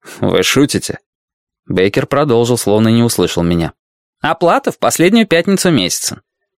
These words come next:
Заплатите меньше или позже, и вы на улице.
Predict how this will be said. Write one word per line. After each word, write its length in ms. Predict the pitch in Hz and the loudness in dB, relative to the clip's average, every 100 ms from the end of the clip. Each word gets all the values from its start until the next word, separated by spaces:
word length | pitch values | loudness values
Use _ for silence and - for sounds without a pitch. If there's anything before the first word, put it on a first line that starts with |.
| _ | _
Заплатите 580 | - 147 196 233 214 202 | 0 0 2 0 0 2
меньше 400 | 214 240 226 233 | 4 4 4 4
или 120 | 220 226 | 4 2
позже, 480 | 285 285 240 104 - _ _ | 2 2 2 -4 -8 _ _
и 120 | 151 | -2
вы 160 | 139 135 | 2 2
на 200 | 127 127 | 4 2
улице. 480 | 160 190 101 - | 4 2 0 -6